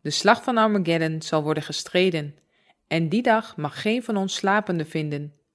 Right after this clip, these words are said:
Wij moeten klaar wakker zijn en evenals de wijze maagden olie in de vaten hebben bij onze lampen.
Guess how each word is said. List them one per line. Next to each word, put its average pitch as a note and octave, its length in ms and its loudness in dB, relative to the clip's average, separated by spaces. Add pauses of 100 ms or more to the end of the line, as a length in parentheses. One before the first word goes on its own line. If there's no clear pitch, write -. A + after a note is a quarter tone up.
(500)
Wij F3 120 2
moeten F#3 220 4
klaar A#3 280 6
wakker A3+ 260 2
zijn D3 400 -4 (280)
en E3 200 -4
evenals F#3+ 520 0
de D3+ 80 -4
wijze E3 340 2
maagden F#3 600 -4 (220)
olie A3 340 4
in D#3 80 -2
de D3+ 80 -4
vaten G3 440 0
hebben D3 300 -2
bij D3 120 0
onze D#3 260 -4
lampen. D#3+ 480 -2